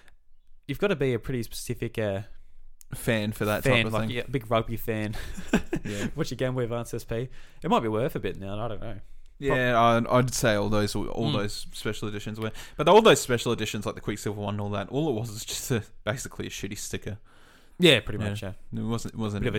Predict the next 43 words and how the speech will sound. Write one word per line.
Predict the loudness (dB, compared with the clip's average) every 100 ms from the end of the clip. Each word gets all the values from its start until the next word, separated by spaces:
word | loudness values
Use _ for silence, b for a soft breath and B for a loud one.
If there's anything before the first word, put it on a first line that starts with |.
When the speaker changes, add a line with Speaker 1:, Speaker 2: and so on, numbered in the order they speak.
| -2
Speaker 2:
anything | -2
Speaker 1:
decal, | 0 0
Speaker 2:
special. | -2 -4
Speaker 1:
yeah. | -4 -4
Speaker 2:
Yeah. | -8 -10 0
Speaker 1:
But, | 4
like, | 6 4
the | 4
red | 4 4 6
Game | 4 4
Boy | 2
Advance | 2 0 -2 -4
and | -8 -6
the | -2
blue | 0 0
one, | 0
I | -4
really | -4 0 0
want | 2 0 -2
one | -8 -10
'cause | -6
they | -4
look | -2 -2
really | -4 -2
nice. | -4 -6 -8 -10 -10 -6
Speaker 2:
Mm-hmm. | -6 -6 -6 0
Speaker 1:
It |
would | 2
be | 4
hard, | 6 6 4 0
like, | 0 0 -2
mine, | 4 4 4 2
mine's | 2 2
pretty | 2 -2
scratched | 0 -2 -2 0
up | 0 0
from | -2 -6 -6 -2
just | -4 -4 -12 -14 -8
years | 0 2 2
Speaker 2:
General | 4 6 4
Speaker 1:
of | 4
use. | 0
Speaker 2:
use, | -2 -8